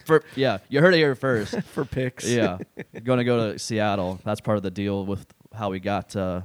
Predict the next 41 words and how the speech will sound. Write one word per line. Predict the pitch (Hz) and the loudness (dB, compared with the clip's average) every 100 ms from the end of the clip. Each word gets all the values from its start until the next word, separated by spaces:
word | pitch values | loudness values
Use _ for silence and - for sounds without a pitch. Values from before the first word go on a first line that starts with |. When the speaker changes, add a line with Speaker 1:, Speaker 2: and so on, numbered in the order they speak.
| - | -10
Speaker 1:
that | 95 87 | -8 -6
one | 104 | -4
guy | 92 85 | -4 -2
back. | 87 123 | 0 0
Speaker 2:
Oh | |
my | 113 101 | -2 -4
God, | 95 117 | -4 0
yeah, | 110 | 0
we | 107 | 0
got | 113 104 | -2 -2
Bay-, | 107 | -2
that's | 113 117 | -2 -2
how | 120 | -2
we | |
got | 110 104 | -2 -2
Bayreuther | 117 113 110 110 | -2 0 0 -2
back | 107 107 107 | -2 -2 0
Speaker 1:
Yeah. | 104 95 87 | 2 2 0
Speaker 2:
for | - 113 | -6 -6
Werenski. | 117 110 110 - 110 110 - _ - | -4 -2 -6 -6 -6 -6 -10 _ -6
Speaker 1:
Uh, | 98 104 101 98 95 - | 0 4 4 2 0 2
Speaker 2:
I | 143 | 2
think, | 151 190 170 135 | 4 2 2 4
I | 156 | 4
think | 160 175 | 6 4
next | 151 156 - | 4 4 4
year, | 170 | 4
once, | 156 156 - | 8 6 6
so, | 170 147 | 2 2
uh, | 113 123 117 113 - 82 107 104 | 4 4 4 2 -8 -20 -18 -2
uh, | 104 107 104 | 2 2 2
Z | 110 120 147 | -2 0 0
still | 143 143 123 | 0 2 4
has | 127 120 113 113 107 - 104 | 4 4 4 0 -4 -8 -6
a | 110 107 | -4 -2
year | 107 123 131 | -2 2 2
left | 127 117 - | 2 0 -2
on | 117 | -4
his | 113 104 | -4 -6
current | - 147 127 | -2 -2 0
deal. | 107 110 107 107 | -2 -2 -2 -6